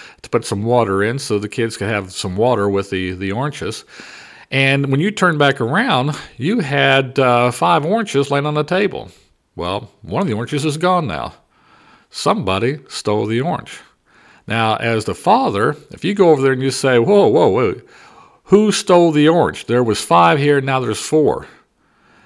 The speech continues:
And so one of the kids, they knew what happened, 'cause kids do know what happened. Matter of fact, probably all three of the kids knew what happened.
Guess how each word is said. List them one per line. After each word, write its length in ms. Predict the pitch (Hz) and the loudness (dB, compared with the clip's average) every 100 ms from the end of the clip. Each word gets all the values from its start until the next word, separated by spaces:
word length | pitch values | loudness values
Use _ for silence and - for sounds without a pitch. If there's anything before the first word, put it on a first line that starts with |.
| _ _ _ | _ _ _
And 300 | 123 123 120 | -2 0 0
so 140 | 113 | -2
one 260 | 104 135 269 | 0 0 0
of 60 | |
the 100 | 302 | -2
kids, 540 | - 240 302 285 - - _ _ _ _ _ _ | -4 -4 0 -2 -4 -12 _ _ _ _ _ _
they 440 | 104 117 226 240 226 - _ _ _ _ _ | -6 0 0 0 -4 -10 _ _ _ _ _
knew 220 | 113 139 285 | -4 0 2
what 280 | 277 - | 2 -2
happened, 520 | - 90 92 151 175 - | -4 -8 -6 -8 -12 -8
'cause 200 | 147 143 | -6 -4
kids 280 | - 196 - | -2 -4 -2
do 140 | 208 | -6
know 140 | 233 104 | -4 -4
what 220 | 87 - | -6 -8
happened. 400 | 87 - 143 160 | -10 -10 -12 -12
Matter 160 | - 117 | -8 -8
of 60 | 113 | -6
fact, 440 | 165 - _ _ | -8 -8 _ _
probably 180 | 110 120 | -6 -4
all 200 | 135 160 | -2 -4
three 240 | - 175 | -2 -4
of 60 | 208 | -2
the 100 | 87 | -4
kids 260 | 101 - | -6 -10
knew 120 | 98 87 | -10 -8
what 180 | 82 | -6
happened. 400 | 98 165 - - | -6 -8 -8 -12